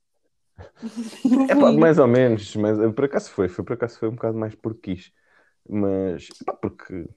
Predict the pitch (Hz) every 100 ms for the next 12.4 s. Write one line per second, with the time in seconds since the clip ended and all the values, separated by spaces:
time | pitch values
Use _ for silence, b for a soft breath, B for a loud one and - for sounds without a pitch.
0 | _ 90 90 95 87 95 - 95 90 90
1 | - 95 92 92 90 87 87 98 85 87
2 | 85 92 - _ _ _ _ _ 90 87
3 | 90 87 92 82 _ 92 85 82 160 -
4 | 78 - _ _ _ _ _ - - _
5 | _ - - _ - - - _ _ 196
6 | 196 - 95 95 95 - 101 101 - 104
7 | - _ _ - 107 110 104 - 104 104
8 | 110 107 110 107 107 - 113 113 110 113
9 | 110 110 107 107 - 98 95 92 _ _
10 | _ _ 294 294 285 262 202 277 247 262
11 | 233 214 233 233 208 214 _ 220 214 180
12 | 202 196 196 180